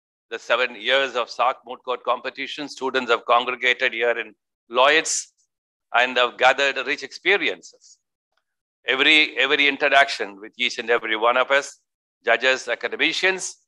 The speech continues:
and a wide range of thought exchanges, I'm sure, had enabled and facilitated students to, to be able to, you know, arrive at deeper con-,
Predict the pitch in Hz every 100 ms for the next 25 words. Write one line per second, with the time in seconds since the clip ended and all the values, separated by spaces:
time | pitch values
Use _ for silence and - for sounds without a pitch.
0 | _ _ - 113 120 123 143 127 123 139
1 | 143 131 123 - 135 - - 117 - 165
2 | 170 107 92 - - 107 - 147 117 -
3 | _ _ _ _ _ _ _ _ 113 113
4 | 117 120 139 139 147 127 117 120 - 131
5 | 127 123 127 120 - 143 127 139 - -
6 | _ _ _ _ _ - 135 127 _ _
7 | _ _ _ 127 135 143 156 156 147 147
8 | 143 - - 127 135 131 - - 123 139
9 | 139 135 143 147 147 143 135